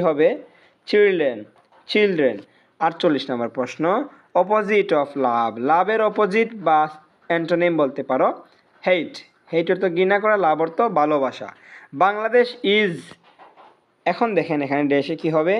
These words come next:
an Asian country, বাংলাদেশ is an Asian country। দেখেন এ, ই, আই, ও, ইউ বা বায়েল থাকলে তার কি হবে? এ, এ অত এন বসবে, বায়েল থাকলে কি হবে?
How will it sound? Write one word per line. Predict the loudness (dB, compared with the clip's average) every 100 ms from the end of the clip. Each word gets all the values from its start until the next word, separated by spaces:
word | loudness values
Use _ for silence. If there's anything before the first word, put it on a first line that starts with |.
| -4 -14 _ 2 2
an | 2 0 -2
Asian | 0 0 0 -2
country, | -2 -4 -4 -2
বাংলাদেশ | -2 0 0 -2 -2 0
is | 0 -2 -2 0
an | 2 -2 -8 -18 _ -6 -2 -2
Asian | 0 0 2 0 -4 -12 _ _ -2
country। | -2 -2 -2 -2 -2 -10 _ _ 0
দেখেন | 0 2 -2 0 0
এ, | 2 2
ই, | 0 2 2
আই, | 2 0
ও, | 0
ইউ | 0 2
বা | 2 2
বায়েল | 2 2 2 0
থাকলে | 0 0 0
তার | -2 0
কি | 0 2
হবে? | 4 2 0 -10 _ _ -20 -20 _ _ _ 2 4
এ, | 2 0 2 4
এ | 4
অত | 4 2 4 2
এন | 2 2
বসবে, | -2 0 2 2 0 -8 _ 0
বায়েল | 2 2 0
থাকলে | 0 0 0
কি | 2
হবে? | 2